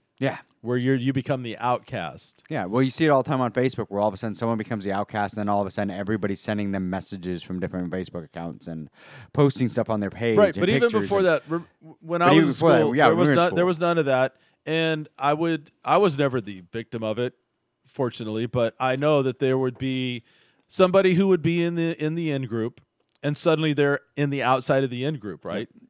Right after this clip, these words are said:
Speaker 1: And there's all sorts of rumors, and everyone's saying,
Speaker 2: Oh,
Speaker 1: "Oh."
Speaker 2: immediately rumors about them, they, and, and, and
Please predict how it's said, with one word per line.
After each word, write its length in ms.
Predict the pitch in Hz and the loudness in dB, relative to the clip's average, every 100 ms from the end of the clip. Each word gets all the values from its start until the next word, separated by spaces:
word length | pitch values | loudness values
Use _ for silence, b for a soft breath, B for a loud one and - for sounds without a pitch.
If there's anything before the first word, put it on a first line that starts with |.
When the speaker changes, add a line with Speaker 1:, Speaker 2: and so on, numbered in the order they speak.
| _ | _
Speaker 1:
And 100 | 127 | -4
there's 140 | 123 113 | 0 2
all 160 | 120 | 2
sorts 180 | 120 117 | 2 -4
of 120 | 104 | -2
rumors, 440 | 113 131 131 127 101 | 2 2 2 0 -2
and 80 | 104 | -6
everyone's 260 | 104 104 | -4 -4
saying, 120 | 104 196 | 2 6
Speaker 2:
Oh, 220 | 233 180 | 8 6
Speaker 1:
"Oh." 160 | 92 - | 2 -2
Speaker 2:
immediately 500 | 160 208 240 220 185 | -2 0 0 2 2
rumors 440 | 143 165 185 196 180 | 2 0 2 0 2
about 340 | 165 160 160 | 2 2 2
them, 520 | 147 151 151 151 151 - - | 2 2 4 2 0 -8 -8
they, 380 | 135 139 139 139 | 0 2 2 2
and, 300 | 139 139 139 - | 0 -2 -4 -4
and, 220 | 139 139 - | -4 -6 -8
and 240 | 139 135 | -8 -8